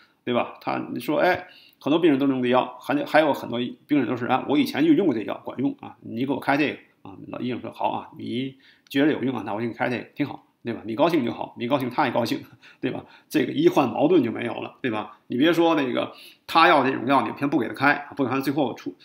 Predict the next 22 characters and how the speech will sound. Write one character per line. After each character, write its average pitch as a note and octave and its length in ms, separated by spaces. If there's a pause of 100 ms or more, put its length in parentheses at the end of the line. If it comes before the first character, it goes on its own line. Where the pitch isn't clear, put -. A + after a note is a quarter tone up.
(140)
他 - 220
最 D3 120
后 B2 80
说 B2+ 180
不 E3+ 200
管 C3+ 220
用 F#3+ 260
啊， - 80
你 A2+ 140
还 D3+ 200
又 G#3 140
换 A#2+ 260
一 B2 40
个， A#2+ 80
换 D3+ 160
一 - 20
个 C3 60
还 F3 80
不 G3+ 100
管 - 140
用 B2+ 180
啊， - 160